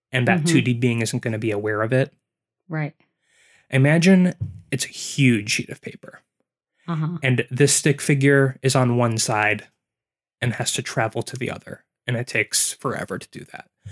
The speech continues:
Speaker 1: But if you fold it, he's instantly there. If you make a connection somehow,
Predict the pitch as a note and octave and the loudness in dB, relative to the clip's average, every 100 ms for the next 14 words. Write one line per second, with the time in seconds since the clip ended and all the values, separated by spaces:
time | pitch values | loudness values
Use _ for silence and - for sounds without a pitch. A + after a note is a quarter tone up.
0 | - - B2 A2+ A2+ - G#3+ A#3+ C#3+ B2 | -20 -6 -4 -4 -6 -2 2 4 4 2
1 | _ _ _ _ _ _ _ _ _ _ | _ _ _ _ _ _ _ _ _ _
2 | _ _ D3 B2+ B2 - B2 A2+ B2 A#2+ | _ _ 2 4 2 -2 -6 -6 -6 -8
3 | - - _ _ _ _ _ F3+ D3 - | -10 -16 _ _ _ _ _ 2 2 0
4 | - - C3+ B2 B2 A#2+ B2 - A2+ A2+ | -6 -2 2 4 4 0 -6 -4 -2 -2
5 | - - - F#2+ - - - - - | -2 -4 -4 -8 -10 -12 -18 -20 -20